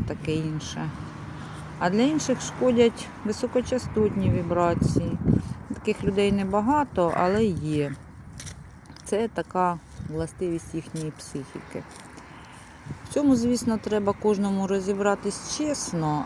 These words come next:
не обманюючи самого себе, щоб давати,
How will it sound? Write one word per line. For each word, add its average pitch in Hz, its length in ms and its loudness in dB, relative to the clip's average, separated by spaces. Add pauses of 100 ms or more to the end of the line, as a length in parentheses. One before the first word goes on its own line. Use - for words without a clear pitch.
не 170 300 2
обманюючи 190 680 2
самого 156 500 -4
себе, 151 400 0
щоб 151 260 -6
давати, 196 500 2